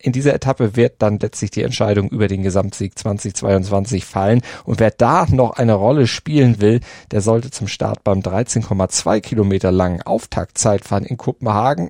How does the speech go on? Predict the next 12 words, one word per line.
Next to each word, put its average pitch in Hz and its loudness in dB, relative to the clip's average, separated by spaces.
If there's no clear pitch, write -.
auch 202 0
schon 120 0
ganz 113 -2
gut 120 -8
drauf 123 0
sein. 139 2
Du 123 0
kannst 147 -2
die 127 -4
Tour 175 2
bei 131 4
diesem 117 0